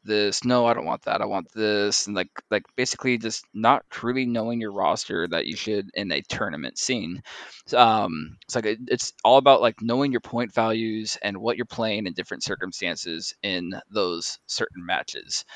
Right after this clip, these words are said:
Um, it very help-, much helps you be organized and expedient when selecting your roster, and you already know what you're facing, and you're pretty much prepared until they throw a curveball at you 'cause it's people playing and not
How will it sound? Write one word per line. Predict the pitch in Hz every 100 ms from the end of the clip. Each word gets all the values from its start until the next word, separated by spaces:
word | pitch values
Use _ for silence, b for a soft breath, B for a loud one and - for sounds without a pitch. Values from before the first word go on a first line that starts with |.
| B B -
Um, | 117 110 101 87 80 - - _ -
it | 113 113
very | 123 120 117
help-, | 113 107 - _
much | 117 120 - - -
helps | - 120 -
you | 113 104
be | 110 95
organized | - 110 127 151 170 196 - -
and | 110 107 107 107 - - _ -
expedient | - - 127 117 107 104 - 104
when | 107 104 107 107 - -
selecting | - 113 98 110
your | 98
roster, | 95 101 98 - 104
and | 104 113
you | 113
already | 120 117
know | 104 104 104
what | - -
you're | 73 - -
facing, | 71 - 71 - B B
and | - 110
you're | 101
pretty | - 127
much | 98 87
prepared | - - 110 101 95 107
until | - 110 107
they | 80
throw | 110 95 78
a | 69 - _
curveball | - 104 87 78
at | -
you | 76
'cause | - -
it's | 71 - - - _
people | 110 98 87
playing | 123 120 92
and | -
not | - 110